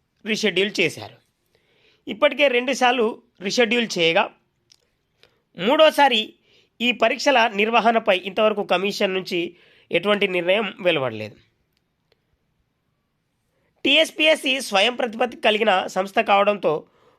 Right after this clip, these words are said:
పరీక్షల నిర్ణయాధికారం కమిషన్కే ఉంటుందని, ఈ నిర్ణయం మేరకు కమిషన్ నిర్ణయం తీసుకోవాలని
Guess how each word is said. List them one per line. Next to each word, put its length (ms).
పరీక్షల 400
నిర్ణయాధికారం 960
కమిషన్కే 540
ఉంటుందని, 540
ఈ 100
నిర్ణయం 420
మేరకు 340
కమిషన్ 500
నిర్ణయం 280
తీసుకోవాలని 720